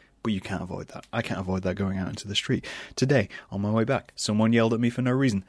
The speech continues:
That could have happened anywhere. It did happen in Toronto. Someone yelled at me in French. But you kinda just have to take that. That, that could happen anywhere. Don't let that put you off. But I think the reason why I encourage solo travel, even if,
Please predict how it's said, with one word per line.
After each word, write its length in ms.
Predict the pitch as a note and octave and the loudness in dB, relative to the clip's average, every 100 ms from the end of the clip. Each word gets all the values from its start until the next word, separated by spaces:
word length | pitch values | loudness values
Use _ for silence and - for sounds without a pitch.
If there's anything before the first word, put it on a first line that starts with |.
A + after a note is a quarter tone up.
| - | -2
That 180 | D#3 D#3+ | 2 4
could 120 | D#3 | 4
have 80 | C#3+ | 4
happened 320 | C#3 C3 C#3 | 2 2 2
anywhere. 480 | C#3 E3+ G2 G2+ C3+ - | 6 8 8 8 6 2
It 140 | C3+ | 2
did 160 | C3 C3 | 4 6
happen 300 | A#2+ - G#2 | 4 2 -2
in 140 | F#2+ | -2
Toronto. 460 | F#2+ G2 F#2 A2+ A#2 | 0 0 0 0 -2
Someone 260 | - G2 | 0 0
yelled 200 | F#2+ F#2+ | 0 0
at 60 | F#2+ | -2
me 100 | F#2+ | -2
in 60 | F#2+ | 0
French. 300 | A#2 B2+ - - - | 0 0 -4 -12 2
But 240 | - - - - _ _ _ _ _ _ _ _ _ _ _ _ _ _ | 4 4 2 -20 _ _ _ _ _ _ _ _ _ _ _ _ _ _
you 100 | C3 | -2
kinda 300 | - D3+ D3 | 0 0 -2
just 160 | B2+ - | -4 -8
have 100 | G#2+ | -8
to 80 | G#2 | -8
take 200 | - - | -10 -10
that. 180 | E2+ F2+ | -12 -10
That, 180 | G2 | -10
that 120 | - - | -10 -10
could 140 | - | -12
happen 240 | - - - | -14 -16 -18
anywhere. 300 | - - - - - _ | -18 -20 -20 -20 -20 _
Don't 200 | B2+ A#2 | -4 -4
let 100 | G#2+ | -4
that 140 | G2 - | -6 -10
put 140 | - | -14
you 120 | A2+ | -14
off. 80 | - _ _ _ _ _ _ _ _ _ - - | -18 _ _ _ _ _ _ _ _ _ -4 8
But 100 | E3 | 8
I 40 | |
think 320 | F3+ A#3+ - | 8 4 2
the 80 | C3 | 2
reason 480 | D3+ F3 D#3+ B2 A2+ | 4 4 4 4 2
why 260 | - G#2+ A2 | 0 4 6
I 140 | G2+ | 6
encourage 420 | G#2 G#2 A#2+ A2+ - | 4 6 6 6 4
solo 220 | A#2+ G2+ | 4 8
travel, 280 | C#3 A#2+ G#2+ | 10 10 6
even 340 | D#3+ F#3 F3+ | 4 2 2
if, 260 | C3+ B2+ | 2 0